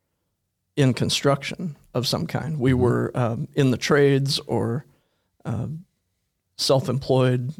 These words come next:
Speaker 1: general contractors, something like that. But we were in construction, and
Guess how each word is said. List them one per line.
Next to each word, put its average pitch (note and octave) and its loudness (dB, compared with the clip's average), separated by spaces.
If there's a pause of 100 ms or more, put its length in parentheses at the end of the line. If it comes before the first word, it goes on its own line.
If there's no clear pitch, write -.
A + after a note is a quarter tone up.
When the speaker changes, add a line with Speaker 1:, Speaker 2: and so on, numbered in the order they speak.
(200)
Speaker 1:
general B2+ 0
contractors, C#3 0
something D3 2
like A#2+ -2
that. E3+ -2
But A#2 0
we C#3+ 4
were C3+ 2
in C3 0
construction, C#3 -2
and B2 -2